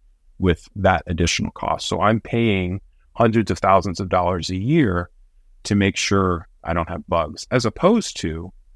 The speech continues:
paying some substantial discount over that to continue to get innovations delivered to me. So, so I, I think, um, you know, is a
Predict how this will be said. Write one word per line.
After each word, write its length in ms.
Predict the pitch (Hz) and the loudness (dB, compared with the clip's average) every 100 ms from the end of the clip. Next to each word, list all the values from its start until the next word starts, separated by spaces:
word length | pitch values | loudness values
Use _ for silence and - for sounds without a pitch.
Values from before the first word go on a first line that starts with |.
| - - - - - | -20 -20 -20 -20 -14
paying 260 | - 110 113 | -2 2 2
some 200 | - 101 | 2 -2
substantial 420 | - - 92 87 | -4 -4 -2 -2
discount 420 | 87 147 - 101 | 0 0 2 0
over 140 | 90 87 | 0 0
that 240 | 90 87 | -2 -4
to 80 | - | -6
continue 460 | - 110 - 127 110 | -4 -4 0 0 2
to 80 | 92 | 0
get 160 | 87 | -2
innovations 640 | 85 87 87 87 - 80 | -2 -2 0 -2 -4 -8
delivered 300 | - 76 76 _ | -8 -10 -12 _
to 120 | - | -18
me. 140 | - - | -16 -8
So, 300 | - 101 92 - - - - | 0 0 0 -8 -20 -20 -20
so 300 | - 113 113 - | -2 2 2 0
I, 100 | 127 - | -4 0
I 140 | 127 | 0
think, 280 | 135 202 208 _ _ _ _ _ | 2 2 0 _ _ _ _ _
um, 500 | 135 120 113 101 98 - _ _ _ _ _ _ _ _ _ _ _ _ | 0 2 2 0 -2 -8 _ _ _ _ _ _ _ _ _ _ _ _
you 100 | 127 | 0
know, 360 | 123 131 123 - _ _ _ _ _ _ _ _ - _ - _ - _ | 2 4 2 -2 _ _ _ _ _ _ _ _ -20 _ -20 _ -20 _
is 260 | 131 120 110 113 | 2 2 2 2
a 340 | 107 104 98 | 2 2 0